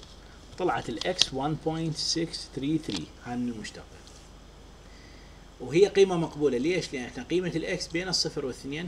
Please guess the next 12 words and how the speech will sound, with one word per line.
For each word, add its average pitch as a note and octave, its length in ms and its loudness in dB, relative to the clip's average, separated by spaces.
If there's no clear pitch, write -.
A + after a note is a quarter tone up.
فهي B2+ 340 0
one D3 160 -6
point G#2 160 -8
six. - 240 -6
هذه E3 360 4
أجيبها F#3+ 340 0
أعوضها E3+ 480 2
وين؟ F3 220 -2
أعوضها D#3+ 480 0
بالمعادلة D3 640 0
مال A#2+ 140 -4
الديفليكشن، D#3 600 -2